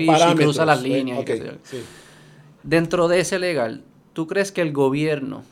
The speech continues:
Speaker 1: le debe exigir a Twitter y le debe decir, "Twitter, tú no puedes controlar
Speaker 2: Ujú.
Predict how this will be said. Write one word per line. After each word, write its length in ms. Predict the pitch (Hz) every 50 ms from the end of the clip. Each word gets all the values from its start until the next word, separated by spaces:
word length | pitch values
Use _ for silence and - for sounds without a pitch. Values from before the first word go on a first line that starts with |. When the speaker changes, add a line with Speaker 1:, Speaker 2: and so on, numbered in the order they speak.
| _ _ _ _ -
Speaker 1:
le 260 | 151 131 131 131 131
debe 280 | 131 135 147 165 170
exigir 420 | 170 170 - 156 143 127 147 151 156
a 140 | 151 143 143
Twitter 460 | 147 147 143 135 - 80 73 117 123 - - _ _ -
y 100 | - 135
le 120 | 131 127
debe 240 | 123 131 131 131 135 135
decir, 460 | 139 139 131 - 143 135 123 107 - _ _ _ _ _ _ _ _ _ _
"Twitter, 400 | - 156 156 160 131 123 117 127 - - _ _
tú 100 | - 151 156
no 140 | 165 160
puedes 420 | - 160 170 180 196 202 180 151 -
controlar 920 | - - 170 160 160 147 151 - 143 135 131 143 160 147 127 117 - - -
Speaker 2:
Ujú. 160 | 131 127 147